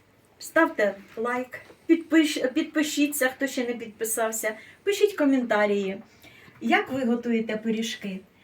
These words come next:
Я вам показала цей рецепт, як я готую без опари. Швиденько замісили, і ось, пожалуйста, отака купка отаких пиріжечків. У мене на цьому все.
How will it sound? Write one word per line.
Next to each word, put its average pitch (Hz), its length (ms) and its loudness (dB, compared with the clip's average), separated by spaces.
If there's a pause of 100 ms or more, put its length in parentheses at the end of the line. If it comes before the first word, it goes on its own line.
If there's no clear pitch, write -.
(100)
Я 294 180 2
вам 302 240 2
показала 233 560 0
цей 214 260 0
рецепт, 311 500 -2 (540)
як 277 320 0
я 254 100 4
готую 247 680 0
без 294 540 2
опари. 190 720 2
Швиденько 202 800 0 (120)
замісили, 240 880 2 (320)
і 208 80 -4
ось, 196 120 -6
пожалуйста, 240 680 -2 (220)
отака 202 340 -6
купка 247 560 -4 (280)
отаких 202 440 -8
пиріжечків. 185 760 -6 (240)
У 269 80 -4
мене 381 300 2
на 277 120 2
цьому 247 540 -2
все. 180 400 -4